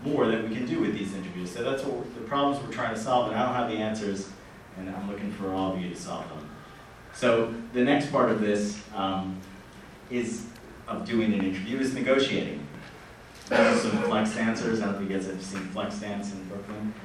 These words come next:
Um, so identify the objectives of interviewer and interviewee. So this is the sort of tangled kind of situation you wanna get in with somebody. You know, you wanna sit down with them pre-interview.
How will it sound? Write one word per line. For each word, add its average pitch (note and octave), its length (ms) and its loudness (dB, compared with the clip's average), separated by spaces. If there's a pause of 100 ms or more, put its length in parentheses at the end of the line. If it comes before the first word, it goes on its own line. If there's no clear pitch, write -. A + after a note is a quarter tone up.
(260)
Um, F2+ 380 2 (520)
so B2+ 380 8 (220)
identify C#3 580 8
the B2 120 8
objectives A#2 640 6
of G2+ 120 2
interviewer A2+ 800 6
and G#2+ 280 0
interviewee. F#2+ 760 4 (1160)
So A#2+ 300 -2 (440)
this D3 220 6
is B2 220 4
the A2 100 2
sort - 200 4
of - 140 4
tangled A2+ 480 6 (280)
kind G#2+ 220 4
of - 360 -4
situation G#2+ 560 4
you G2 80 4
wanna F#2 220 4
get F2+ 160 0
in F2 160 -4
with E2 100 -10
somebody. F2 400 -6 (180)
You F#2+ 100 -2
know, G2+ 220 2
you G2+ 100 2
wanna A2 180 4
sit - 280 2
down B2 280 4
with A2 100 4
them G2+ 240 2 (100)
pre-interview. D#3+ 840 4